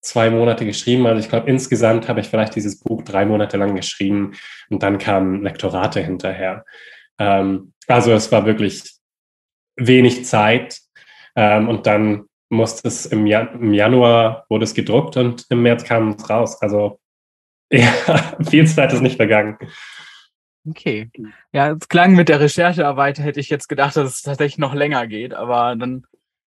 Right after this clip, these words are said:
Speaker 2: ist ja recht schnell. <laughs>
Speaker 1: Ja, auf jeden Fall. Ich meine, das war mein erstes Buch und das war auch so ein, okay, ähm, das mache ich jetzt, das packe ich jetzt an.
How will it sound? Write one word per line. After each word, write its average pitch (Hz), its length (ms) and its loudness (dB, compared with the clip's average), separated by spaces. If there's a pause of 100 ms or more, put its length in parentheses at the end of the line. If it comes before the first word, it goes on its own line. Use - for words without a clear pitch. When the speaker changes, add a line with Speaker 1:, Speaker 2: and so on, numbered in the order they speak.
(220)
Speaker 2:
ist 135 160 -12
ja 127 120 -4
recht - 320 -12
schnell. 139 420 -2 (420)
<laughs> - 40 -14
Speaker 1:
Ja, 113 300 4
auf 104 140 2
jeden 107 180 2
Fall. 104 300 2
Ich 110 100 0
meine, 113 260 4
das 117 180 0
war 113 440 2
mein 113 180 0
erstes 110 380 -6
Buch 107 240 0
und 113 120 -4
das 101 180 -2
war 107 120 4
auch 104 80 0
so 104 180 -2
ein, 104 140 0
okay, 104 460 0 (360)
ähm, 104 500 2
das 107 160 -2
mache 110 360 0
ich - 80 -10
jetzt, - 220 -6
das - 140 -6
packe - 220 -4
ich - 100 -12
jetzt - 200 -6
an. 104 280 0